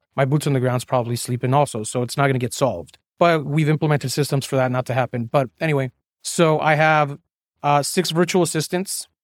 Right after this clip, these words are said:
that handle all of my guest communications, um, some of my social media, uh, a video editor,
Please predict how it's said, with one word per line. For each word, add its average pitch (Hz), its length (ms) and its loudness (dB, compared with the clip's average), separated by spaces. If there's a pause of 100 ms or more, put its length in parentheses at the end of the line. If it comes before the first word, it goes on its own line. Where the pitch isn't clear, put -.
(100)
that 151 220 2
handle 160 320 2
all 147 200 2
of 147 60 -4
my 147 120 -2
guest 143 180 -2
communications, 175 880 -2 (460)
um, 139 280 2
some 170 180 0
of 165 80 2
my 151 80 -2
social 151 360 -2
media, 165 600 2 (100)
uh, 131 300 -2
a 135 100 -6
video 160 360 2
editor, 151 460 2